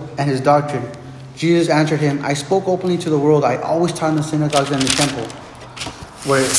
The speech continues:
Jews always meet. I in secret have said nothing. Why do you ask me?" He says, "Ask those who have heard me what I said to them. Indeed, they know what I said." And when he had said these things,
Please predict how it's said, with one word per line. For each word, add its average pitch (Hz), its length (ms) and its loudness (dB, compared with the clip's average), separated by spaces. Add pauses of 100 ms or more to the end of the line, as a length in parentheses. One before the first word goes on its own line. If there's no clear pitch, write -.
(220)
Jews 170 360 0 (240)
always 151 340 4
meet. 151 320 2 (360)
I 143 80 0
in 139 160 0
secret 190 500 0
have 143 260 0
said 170 220 0
nothing. 147 500 0
Why 165 120 2
do 220 60 0
you 202 100 0
ask 190 280 2
me?" 147 120 2 (800)
He - 40 -14
says, 139 180 2
"Ask 165 300 0
those 190 180 0
who 190 100 2
have 151 120 4
heard 165 260 4
me 160 200 2
what 147 240 0
I 139 80 4
said 147 520 -2
to - 80 -4
them. 123 220 -4 (320)
Indeed, 147 320 2
they 156 140 6
know 160 160 6
what 151 160 4
I 135 80 4
said." 139 360 -2 (480)
And 139 120 2
when 139 100 4
he 143 220 2
had 180 160 4
said 175 260 2
these 175 140 -4
things, 156 340 0